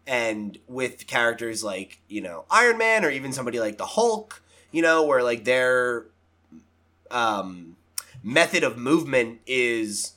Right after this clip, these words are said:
flying or just, like, blindly leaping, I, I, making that fun on its face, I think, is gonna be more challenging than, than it is for Spider-Man. You know? He, he lends himself to video games in a way that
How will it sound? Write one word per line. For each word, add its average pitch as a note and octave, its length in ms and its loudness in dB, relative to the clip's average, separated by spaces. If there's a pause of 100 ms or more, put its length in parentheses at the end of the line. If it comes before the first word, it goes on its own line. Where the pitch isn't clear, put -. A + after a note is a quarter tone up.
(240)
flying E3 800 4
or C3 140 -2
just, B2+ 220 -4
like, B2+ 240 0
blindly C#3 560 2
leaping, F3+ 720 0 (800)
I, C#3+ 380 2
I, D3 140 -4 (160)
making G#3 460 2
that E3 280 4 (440)
fun G3+ 540 2 (140)
on D#3 160 4
its D3+ 140 0
face, F3+ 260 2
I D#3+ 80 2
think, D3 160 -2
is C#3 80 -4
gonna C3 160 -4
be B2 140 -4
more A#2 240 0
challenging F#2+ 560 -10
than, F#2 500 -14 (300)
than A#2 160 0
it A2 100 -4
is G#2+ 140 -4
for G#2 80 -12
Spider-Man. - 460 -6 (720)
You B2+ 60 -4
know? B2 220 4 (220)
He, F#3+ 280 -2
he G#3 180 0
lends F#3 380 4
himself D#3+ 340 2
to C#3 80 -8
video B2+ 340 -2
games A2+ 320 -4
in A#2 100 -8
a A2+ 60 -2
way A2+ 220 0
that G#2+ 400 -4